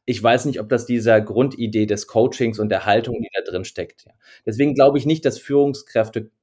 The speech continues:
Coaches sein sollten. Was Führungskräfte aber aus dem Coaching-Bereich lernen können, ist vielleicht eine fragende Haltung, aber eine fragende Haltung in die Gruppe. Also, statt mit einer Antwort zu kommen, zu überlegen,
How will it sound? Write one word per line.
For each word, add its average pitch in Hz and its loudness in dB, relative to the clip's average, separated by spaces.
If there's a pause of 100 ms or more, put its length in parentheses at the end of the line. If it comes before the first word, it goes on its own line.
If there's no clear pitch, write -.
Coaches 123 0
sein - -16
sollten. - -18 (220)
Was 113 -4
Führungskräfte 165 2
aber 123 4
aus 110 0
dem 107 -4
Coaching-Bereich 123 0
lernen 123 -2
können, 107 -2 (160)
ist 113 -6
vielleicht 110 0
eine 110 -2
fragende 110 -2
Haltung, 120 -2 (280)
aber 101 0
eine 107 2
fragende 120 0
Haltung 131 0
in 110 -4
die 107 -8
Gruppe. - -6 (460)
Also, 107 -2 (140)
statt 113 -2
mit 120 -4
einer - -4
Antwort 139 -2
zu - -12
kommen, 120 -4
zu 113 -12
überlegen, 113 -4